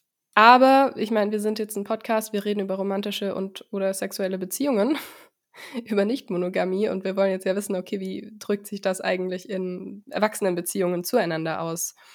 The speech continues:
Und da haben Hassan und Shaver neunzehnhundertsiebenundachtzig eben sich überlegt, wie können wir denn dieses,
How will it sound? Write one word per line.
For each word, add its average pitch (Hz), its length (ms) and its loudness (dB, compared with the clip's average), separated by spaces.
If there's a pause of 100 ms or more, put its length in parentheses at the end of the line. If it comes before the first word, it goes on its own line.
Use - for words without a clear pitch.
(360)
Und 190 160 -4
da 180 100 2
haben 190 180 0
Hassan 190 320 2
und 180 120 2
Shaver 226 300 2
neunzehnhundertsiebenundachtzig 196 1200 -2
eben 196 340 2 (560)
sich 208 240 0
überlegt, 202 640 4
wie 202 200 -2
können 202 260 2
wir 190 80 0
denn 190 160 2
dieses, 180 460 -4